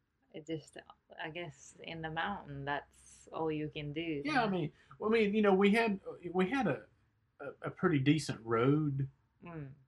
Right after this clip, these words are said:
Speaker 2: a kind of a private road, it's
Speaker 1: Mm-hmm.
Speaker 2: dead, dead end.
Speaker 1: Mm-hmm.
Speaker 2: Uh, so we could still go play basketball and stuff in the road.
Speaker 1: Mm.
Speaker 2: There wasn't cars really driving.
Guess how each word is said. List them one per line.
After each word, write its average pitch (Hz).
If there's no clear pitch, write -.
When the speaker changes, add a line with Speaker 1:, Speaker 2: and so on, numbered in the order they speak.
Speaker 2:
a 180
kind 190
of 127
a 110
private 135
road, 139
it's 123
Speaker 1:
Mm-hmm. 135
Speaker 2:
dead, 123
dead 131
end. 123
Speaker 1:
Mm-hmm. 175
Speaker 2:
Uh, 113
so 175
we 269
could 131
still 143
go 123
play 120
basketball 113
and 110
stuff 113
in 107
the 104
road. 107
Speaker 1:
Mm. 185
Speaker 2:
There 151
wasn't 135
cars 135
really 123
driving. 131